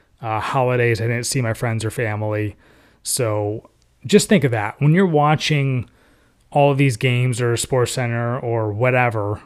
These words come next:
you're watching on these holidays, there are people working to bring that to you. Uh, it was incredibly difficult for me to miss out on so many of the great things in the prime of my life that all my friends were doing and missing out on all the hangouts and having fun.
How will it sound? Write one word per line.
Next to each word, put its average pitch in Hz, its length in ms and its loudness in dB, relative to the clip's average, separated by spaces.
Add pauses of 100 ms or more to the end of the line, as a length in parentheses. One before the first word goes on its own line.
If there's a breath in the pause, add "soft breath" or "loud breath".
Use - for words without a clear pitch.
(120)
you're 120 180 -2
watching 110 460 -2
on 107 80 -6
these 107 160 -4
holidays, 120 640 0
there 131 140 -6
are 120 80 0
people 147 440 2
working 120 480 0
to - 120 -8
bring 113 420 0
that 107 280 -4
to 113 240 -2
you. 98 420 -10 (580 soft breath)
Uh, 101 400 -6
it 135 60 -2
was 123 160 0
incredibly 139 360 0
difficult 123 420 0
for 135 360 0
me 120 200 0
to 110 480 -2 (560 soft breath)
miss 151 320 6
out 135 200 2
on 123 100 -2
so 135 200 2
many 123 220 2
of 117 60 2
the 113 80 0
great 117 320 0
things 113 280 -4
in 117 40 -6
the 110 80 -4
prime 143 400 0
of 123 120 0
my 120 140 -2
life 113 240 -2
that 113 120 -4
all 117 80 0
my 120 120 0
friends 147 360 -2
were 143 120 4
doing 131 560 0
and 104 180 -6 (460 soft breath)
missing 123 300 -2
out 117 80 -2
on 120 60 -2
all 113 100 0
the 110 60 0
hangouts 131 600 2
and 110 100 -6
having 113 280 -2
fun. 120 560 -2